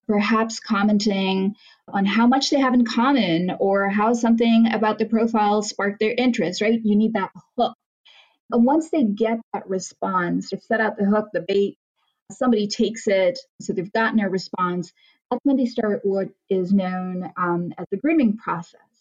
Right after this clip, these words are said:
So they can try to establish trust and bond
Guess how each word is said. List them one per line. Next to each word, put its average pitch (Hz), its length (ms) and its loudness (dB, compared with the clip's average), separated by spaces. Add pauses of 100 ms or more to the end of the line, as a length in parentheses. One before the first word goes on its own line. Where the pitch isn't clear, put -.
(160)
So 190 380 0 (640)
they 202 120 0
can 208 140 0
try 208 280 0
to 202 140 -2
establish 196 720 0 (560)
trust 226 640 -2
and 190 260 2
bond 208 720 2